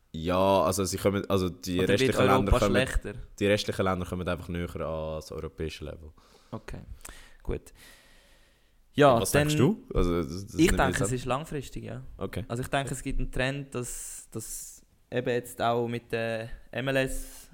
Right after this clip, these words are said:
Speaker 2: wo besser wird, dann hast du einfach überall noch mehr
Speaker 1: Die Saudi-Liga, wo
Speaker 2: Ausbildung.
Speaker 1: bald Cristiano Ronaldo spielt.
Speaker 2: Genau, überall mehr Ausbildungsplätze auf dieser Welt.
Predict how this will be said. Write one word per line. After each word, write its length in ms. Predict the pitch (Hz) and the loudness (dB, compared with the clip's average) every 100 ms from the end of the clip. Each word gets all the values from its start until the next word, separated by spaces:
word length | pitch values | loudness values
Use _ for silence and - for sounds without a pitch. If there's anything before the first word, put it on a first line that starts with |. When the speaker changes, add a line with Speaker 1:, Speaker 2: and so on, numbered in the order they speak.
| - - | -16 -10
Speaker 2:
wo 100 | 123 | -2
besser 440 | 123 123 - 123 | 0 0 -6 -6
wird, 460 | 123 123 123 - - _ _ _ _ | -4 -6 -8 -16 -20 _ _ _ _
dann 160 | 120 131 | -6 -4
hast 140 | 135 | 0
du 60 | 147 | 0
einfach 180 | - | 0
überall 420 | - 160 143 139 139 | 2 4 4 4 0
noch 120 | 127 | -4
mehr 400 | 131 139 143 147 | -6 -4 -4 -4
Speaker 1:
Die 60 | - | -4
Saudi-Liga, 520 | 101 98 98 98 101 98 | 0 0 2 2 4 4
wo 60 | |
Speaker 2:
Ausbildung. 200 | 98 98 | 4 4
Speaker 1:
bald 180 | 98 - | 2 0
Cristiano 520 | 101 95 - 98 95 | 0 0 0 0 2
Ronaldo 440 | 92 92 95 95 95 | 2 0 0 -2 -4
spielt. 380 | - 95 92 98 | -4 -4 -2 -2
Speaker 2:
Genau, 480 | 120 127 131 127 - | 0 2 2 -2 -4
überall 360 | - 135 147 135 | -2 2 2 4
mehr 180 | 131 - | 0 -2
Ausbildungsplätze 1080 | 139 - 147 139 135 - 127 127 - - - | -4 -2 -2 -2 -4 -6 -6 -6 -6 -10 -10
auf 100 | - | -6
dieser 240 | 127 127 | -4 0
Welt. 440 | 113 120 139 - | 0 -2 -4 -6